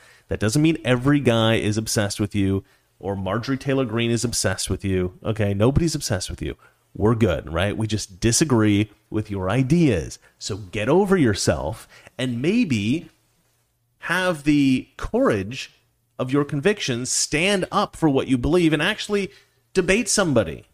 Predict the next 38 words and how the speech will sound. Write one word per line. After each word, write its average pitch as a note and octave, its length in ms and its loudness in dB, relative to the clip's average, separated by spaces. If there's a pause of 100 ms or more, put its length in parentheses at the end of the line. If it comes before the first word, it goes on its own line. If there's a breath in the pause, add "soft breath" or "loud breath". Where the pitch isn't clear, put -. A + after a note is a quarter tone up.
(180)
right? E3 400 0 (440)
Uh, A#2 260 -6 (300)
stand F#3+ 360 0
up G#3 160 0
there G2+ 360 0
and B2 140 -6
defend D3+ 520 -2
your C#3 100 2
stupid C#3 440 0
Green B2 280 0
New B2+ 100 4
Deal, D#3 200 2
which A2+ 140 2
you C#3+ 60 -4
probably E3+ 260 0
don't E3 200 2
even E3 340 0 (160)
know E3 260 2
anything E3+ 280 0
about. E3 240 2
You A2+ 60 -2
probably D#3+ 240 0
never C#3 200 2
even A2+ 260 0
read F2+ 200 -4
it, - 200 -16
right? G2 280 -6 (340 loud breath)
When - 120 -6
Marjorie C3+ 260 2
Taylor B2 260 2
Greene, G#2+ 440 -2
uh, F#2+ 340 -2
asked B2 260 0
her A#2 60 -2
debate, G#2 540 -2
to A#2+ 100 -6
debate A2 320 0
her, F#2 260 -2